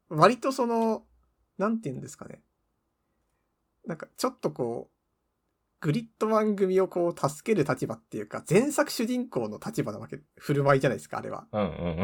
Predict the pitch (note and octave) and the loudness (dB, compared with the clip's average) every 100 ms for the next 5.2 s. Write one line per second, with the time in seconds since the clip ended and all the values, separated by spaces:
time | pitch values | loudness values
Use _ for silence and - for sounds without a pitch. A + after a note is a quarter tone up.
0 | G2 G2+ - G#2 D#2+ D2+ B2 - - - | 0 -2 0 0 0 2 0 0 -20 -12
1 | - F3+ D3+ C#3+ - D3+ - D#4+ F4+ D#4 | 0 2 2 0 -2 -4 0 2 4 2
2 | - - E3 - - - - - D#3+ C#3+ | 2 6 6 6 -2 -20 -18 -4 0 0
3 | - _ - G3+ E4 G4+ F#4 E4+ D#4+ F4+ | -2 _ -2 2 2 2 0 0 -4 -2
4 | F4 F#4+ _ _ - E3 A#3 C4 B2 A2+ | -4 -8 _ _ 4 6 6 2 -2 0
5 | D#3 C4 | 0 0